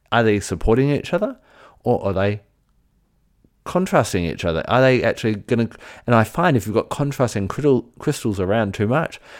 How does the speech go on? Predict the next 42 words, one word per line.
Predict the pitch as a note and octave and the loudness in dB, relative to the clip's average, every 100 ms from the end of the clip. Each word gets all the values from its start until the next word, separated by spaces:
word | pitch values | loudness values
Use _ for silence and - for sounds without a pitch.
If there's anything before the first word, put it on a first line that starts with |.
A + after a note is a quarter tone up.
| - | -2
you'll | C#3 B2+ | 2 2
tend | C3+ | 2
to | A#2+ | 0
feel | A2+ | 2
a | G2+ | 0
little | G2 | 0
bit | F#2+ - | 0 -2
scattered. | - B2+ A2 D#2 - _ _ _ _ - | -2 0 0 -2 -6 _ _ _ _ 0
I | |
remember | A#2 A#2 C#3 D#3 | 2 2 0 0
one | A#2 A2 | 0 0
lady, | G2+ D#2 D#2+ - - - - | -2 -4 -8 -12 -20 -20 -10
she | - D3+ | 0 2
had, | C#3 C#3+ - _ - | 2 -2 -4 _ -4
uh, | G#2 G#2+ | -2 0
I | G#2+ | 0
met | A2 A#2 - | 0 -2 -2
her | A#2 A2 G#2 | 0 2 2
in | - F#2 | 0 -6
Singapore, | - D3+ C#3+ G2+ C2+ - | -4 -2 0 -2 -6 -6
lovely | - G#3 F#3 F#2+ | 0 2 2 2
lady, | A#2+ D2+ E2+ | 2 2 -2
but | A#2+ - A2 A#2 - - - - _ | -4 -2 -2 -2 -8 -12 -20 -20 _
had | - A#2 | -2 2
a | |
ring | G2 A#2 D3 | 4 4 4
on | D3 - | 2 0
every | A#2 A2+ A2+ - _ - | 0 0 0 -2 _ -10
finger, | - G#2+ E2+ D2 G3+ C4+ _ _ _ _ _ _ | -4 -2 -2 -2 -4 -6 _ _ _ _ _ _
but | - C3+ | -10 -8
not | E3 | -6
just | F3+ B2+ | -6 -4
one | B2 C#3 C3 | 0 0 0
ring | G2+ D2+ E2 - | -2 -4 -8 -8
on | |
every | F2 D2+ | -6 -6
finger. | D#2 E2+ F2 G#2+ - _ - | -8 -8 -8 -12 -14 _ -8
That | C3+ | -6
was | F#3 | -2
on | F3+ | 0
her, | C#3 B2 | 2 2
like, | G2 F#2 | 2 0